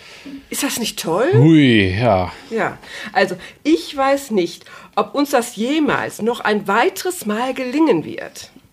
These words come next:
Speaker 2: Na, also ich will der Erkenntnis in der Zukunft nicht allzu vorgreifen, aber ich glaube, die Mathematik spricht so ein bisschen dagegen, dass das funktioniert.
Speaker 1: Ja, aber es gibt ja noch einen Grund,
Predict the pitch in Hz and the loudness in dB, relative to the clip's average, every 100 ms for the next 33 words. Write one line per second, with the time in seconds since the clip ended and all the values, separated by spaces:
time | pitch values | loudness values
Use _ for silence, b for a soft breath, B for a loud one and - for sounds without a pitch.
0 | _ 127 165 139 92 95 92 151 151 139 | _ 0 4 4 4 0 0 0 0 0
1 | 160 214 208 190 175 208 196 180 185 165 | 0 0 2 0 0 -2 0 0 0 0
2 | 160 151 160 254 208 104 98 - 110 123 | -2 -4 -6 -4 2 4 2 0 -4 -2
3 | 123 123 123 - 139 262 240 180 156 139 | -2 -4 -4 -4 -4 -4 -2 0 0 0
4 | 156 165 143 180 180 - - 156 - 135 | -2 -4 -4 -6 -8 -12 -12 -12 -8 -6
5 | 120 147 - 165 165 156 131 80 82 - | -6 -6 -6 -2 -2 0 0 -2 -6 -8
6 | 90 - 80 - 76 71 - B B B | -8 -8 -8 -8 -10 -12 -16 B B B
7 | B B B B B B B B B 170 | B B B B B B B B B -4
8 | - B B B 226 277 339 349 311 - | -4 B B B -2 2 2 2 -4 -6
9 | 226 - 262 170 180 - 170 185 185 - | -8 0 2 2 0 0 -2 0 -2 -8
10 | 139 - | -10 -12